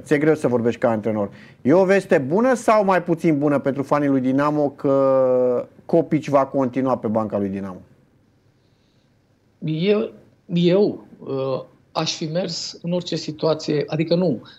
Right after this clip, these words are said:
Speaker 2: ținând cont că a reușit să facă un lucru extraordinar, să, uh, salveze echipa, mi se pare normal să-i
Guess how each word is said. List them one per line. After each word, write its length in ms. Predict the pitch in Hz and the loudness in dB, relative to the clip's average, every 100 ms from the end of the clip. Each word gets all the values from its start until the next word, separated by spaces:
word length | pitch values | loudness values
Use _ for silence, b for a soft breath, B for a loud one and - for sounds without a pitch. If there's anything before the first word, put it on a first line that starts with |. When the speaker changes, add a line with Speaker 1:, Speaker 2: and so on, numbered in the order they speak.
| _ - | _ -6
Speaker 2:
ținând 240 | 160 180 | -2 -2
cont 200 | 175 180 | 0 0
că 260 | 180 - - - _ _ _ _ _ _ - | 0 0 -2 -14 _ _ _ _ _ _ -6
a 120 | 160 | -4
reușit 540 | 156 156 151 - 185 | -2 -2 -4 -6 -8
să 720 | - - - 143 135 131 123 120 - | -12 -20 -8 -4 -2 -2 -2 -6 -10
facă 560 | - 170 170 139 127 - _ _ _ | -2 -2 -2 -8 -10 -10 _ _ _
un 120 | 143 | -10
lucru 200 | 160 170 | -8 -4
extraordinar, 760 | 165 160 170 160 151 156 160 151 | -4 0 2 2 0 -2 -2 -4
să, 220 | - - - | -10 -16 -12
uh, 140 | - - | -10 -8
salveze 800 | - 127 127 175 165 143 - - - | -4 -2 0 0 2 0 -2 -14 -14
echipa, 380 | - - 175 165 | -10 -8 -2 -2
mi 80 | 160 | 0
se 140 | 160 | -2
pare 240 | 151 170 | 0 0
normal 340 | 165 160 151 160 | 2 0 -2 -2
să-i 380 | 160 147 143 | -2 -2 -2